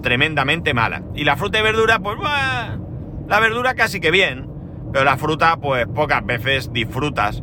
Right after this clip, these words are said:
Y mira, nunca mejor dicho, de, de un producto, eh, que, que, que tendría que tener un sabor y una cosa que no, no siempre la tiene. La cuestión es que, ¿qué nos hemos planteado? Jolín,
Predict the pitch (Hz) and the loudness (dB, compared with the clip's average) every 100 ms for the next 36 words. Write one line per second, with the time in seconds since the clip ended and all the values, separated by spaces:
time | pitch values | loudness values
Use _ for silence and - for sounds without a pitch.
0 | - 113 101 104 117 143 104 82 123 147 | -6 -4 -4 -4 -6 -6 -6 -6 -6 -2
1 | 139 147 139 127 135 120 139 131 - - | 0 2 0 0 0 2 0 -2 -8 -10
2 | - - - 127 127 117 107 117 117 131 | -10 -10 -2 2 4 2 0 0 0 0
3 | 135 127 127 - 139 131 - - - 117 | 0 0 0 2 2 2 -4 -6 0 2
4 | 110 107 98 95 87 - 110 92 107 95 | 4 2 0 -2 -4 -4 -6 -4 -4 -4
5 | 107 92 101 101 113 120 127 113 113 120 | -4 -4 -6 -2 2 2 0 0 0 0
6 | 113 120 117 - 107 110 127 120 120 117 | 0 0 0 2 2 4 4 4 0 -2
7 | 117 110 127 113 98 101 110 113 - 98 | -2 -2 -2 -2 -4 -4 -2 -2 0 -4
8 | 85 80 - 73 - - - - - - | -4 -6 -8 -8 -8 -8 -8 -8 -8 -8
9 | - - - - - - - - 143 170 | -8 -8 -8 -8 -8 -10 -8 -2 0 2
10 | 175 202 208 202 214 208 - 180 175 175 | 0 2 2 2 2 0 0 0 0 -2
11 | 156 151 147 131 170 208 113 90 - 127 | -2 0 0 2 2 2 0 -4 -4 -2
12 | 147 113 | 0 -4